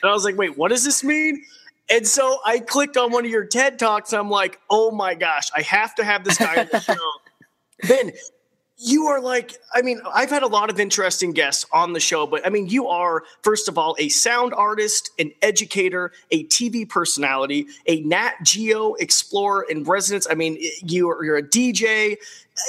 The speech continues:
Speaker 1: just a million things, a host of a T V show. Oh my goodness, where do we start?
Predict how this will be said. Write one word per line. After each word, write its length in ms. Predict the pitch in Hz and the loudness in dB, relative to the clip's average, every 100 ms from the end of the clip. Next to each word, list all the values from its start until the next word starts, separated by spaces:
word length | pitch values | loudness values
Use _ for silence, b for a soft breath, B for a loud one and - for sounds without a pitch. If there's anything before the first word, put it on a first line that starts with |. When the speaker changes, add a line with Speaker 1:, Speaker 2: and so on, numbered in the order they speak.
| - | -2
Speaker 1:
just 240 | 233 214 | 0 2
a 60 | 185 | 0
million 400 | 180 214 214 208 | 2 2 2 0
things, 320 | 202 196 190 | 0 0 0
a 60 | 151 | -2
host 420 | - 214 214 - | 2 2 2 -2
of 80 | 156 | -2
a 40 | |
T 200 | 147 170 | -2 -2
V 180 | 165 180 | -4 0
show. 400 | 170 156 123 113 190 | 0 0 -4 0 2
Oh 160 | 226 | 4
my 240 | 226 185 - | 2 0 -2
goodness, 440 | - 208 185 - | 2 2 2 -2
where 200 | 151 220 | 0 0
do 60 | 233 | 0
we 100 | 156 | 0
start? 640 | - - 220 233 175 - | 0 2 0 -2 -4 -6